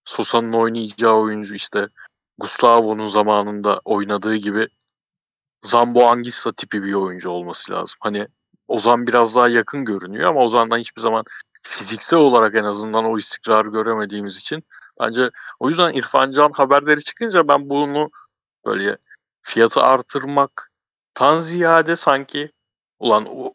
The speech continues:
Ozan'ı yazın satacağız. E, elimizde de takasta kullanabileceğimiz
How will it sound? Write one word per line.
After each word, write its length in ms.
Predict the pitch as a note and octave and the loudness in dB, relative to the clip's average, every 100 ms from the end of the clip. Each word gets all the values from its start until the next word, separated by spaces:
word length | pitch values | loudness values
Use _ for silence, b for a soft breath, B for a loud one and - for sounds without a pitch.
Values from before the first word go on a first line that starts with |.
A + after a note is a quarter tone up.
| _ | _
Ozan'ı 380 | B2+ A2+ C3+ C3+ | -4 0 0 2
yazın 300 | B2 C3 C#3 | 2 2 -2
satacağız. 720 | - B2+ D3 D#3+ F#3 - - _ _ - | -2 -2 0 0 0 -2 -16 _ _ 0
E, 60 | |
elimizde 580 | A#2 B2 C#3 C#3+ C3 C#3 | 2 2 0 -2 0 0
de 120 | C#3 | 0
takasta 500 | - A#2+ C3+ B2+ C#3+ | 0 -2 0 0 0
kullanabileceğimiz 1080 | C3 C3 C3+ C3 C3 B2+ B2+ C3 C3 B2+ - | -4 0 0 0 -2 -4 -2 -2 -2 -6 -8